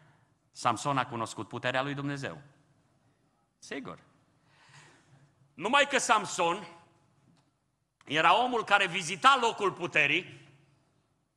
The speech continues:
se ducea și vizita locul puterii și scria: „Duhul Domnului a venit peste Samson și a luat porțile cetății în spate și le-a dus departe.”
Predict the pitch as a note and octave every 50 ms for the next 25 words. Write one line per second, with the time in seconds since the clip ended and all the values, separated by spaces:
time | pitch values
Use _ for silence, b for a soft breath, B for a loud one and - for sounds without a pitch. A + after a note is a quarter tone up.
0 | _ _ _ _ _ b b b b b - - A#3 A3 F3+ G#3+ D#3 - C4 C#4
1 | C#4+ C#4 B3 G3+ A3 F3+ G3+ F#3 - B3 C4 B3 B3+ B3 A#3+ B3+ - - F3+ -
2 | A#3+ B3 A#3 - - G3+ - - G#3 A3 A3 G#3 E3 E3 B3+ C4+ A#3 A#3 A3+ F3
3 | G#3+ B3+ A#3+ A3+ A3+ A3+ A3 G#3+ G#3+ A3 A#3+ C4 - - A3 - - G3+ G3+ -
4 | G#3+ A3 G3+ - - A#3 B3+ B3+ A3+ F3 B2+ - - - _ _ _ _ _ _
5 | _ _ _ _ _ _ _ _ _ _ _ _ _ _ _ _ - C3 C3+ D3
6 | E3+ G3 F#3+ F#3+ - - - E3+ G#3 A3 A3 G3 - - G#3+ G3+ G3 - - G#3
7 | E3+ - A3 G#3+ - - G#3 F#3 E3 - - - G#3 G3+ F#3+ F#3 - F3 D#3 C3
8 | - - - - - _ _ _ _ _ _ _ _ _ _ _ _ _ _ _
9 | _ _ - - C3 C#3 D3+ C#3+ E3+ E3 B2+ E3 D3 C3+ F3 D#3 C#3 B2+ - B2+
10 | A2